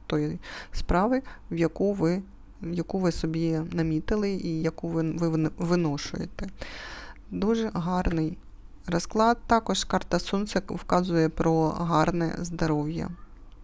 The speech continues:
Міцне здоров'я і продовження роду, і також, е, якщо це фінанси, то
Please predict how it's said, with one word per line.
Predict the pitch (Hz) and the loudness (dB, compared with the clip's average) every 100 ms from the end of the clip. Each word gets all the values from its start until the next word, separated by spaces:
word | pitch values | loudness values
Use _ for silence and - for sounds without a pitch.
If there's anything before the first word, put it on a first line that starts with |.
| - - - - | -20 -20 -14 -6
Міцне | 170 - 180 165 | -4 0 0 0
здоров'я | 180 170 196 240 240 254 - - - - | 2 2 2 2 0 -2 -4 -14 -14 -8
і | 190 196 214 | -2 -2 0
продовження | 175 175 175 170 165 156 | 0 0 0 0 0 0
роду, | 156 175 196 208 220 214 214 214 180 | 0 -2 -2 0 0 -2 -4 -8 -6
і | 175 180 175 | -4 -4 -4
також, | - 180 - 175 - - | -2 -2 -2 -2 -2 -2
е, | 160 156 156 | 0 0 -2
якщо | 151 - - | -4 -6 -6
це | - - | -6 -8
фінанси, | - 165 202 240 - 220 208 | -4 -2 0 0 -2 -2 -2
то | 170 165 165 160 160 156 160 | -2 0 0 0 -2 -4 -4